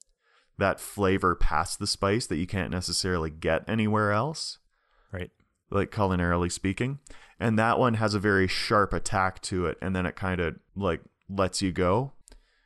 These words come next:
Speaker 1: Whereas something like the ghost pepper, it has more of a slow build heat to it. And I think that's just,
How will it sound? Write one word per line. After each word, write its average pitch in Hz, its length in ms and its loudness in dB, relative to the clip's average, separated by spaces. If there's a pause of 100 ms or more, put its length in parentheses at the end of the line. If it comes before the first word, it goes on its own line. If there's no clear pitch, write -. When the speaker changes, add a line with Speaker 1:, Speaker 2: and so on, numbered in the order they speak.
(120)
Speaker 1:
Whereas 107 520 2
something 101 340 -2
like 92 440 0
the 98 100 -4
ghost 107 340 0
pepper, 92 600 -2 (180)
it 110 180 2
has 107 300 0
more 101 200 2
of 87 80 0
a 87 60 -4
slow 95 380 0
build 104 400 -2
heat 123 360 -6
to 123 220 2
it. 160 160 -4 (840)
And 113 120 2
I 110 60 4
think 131 280 -2
that's 131 320 2
just, 104 320 -2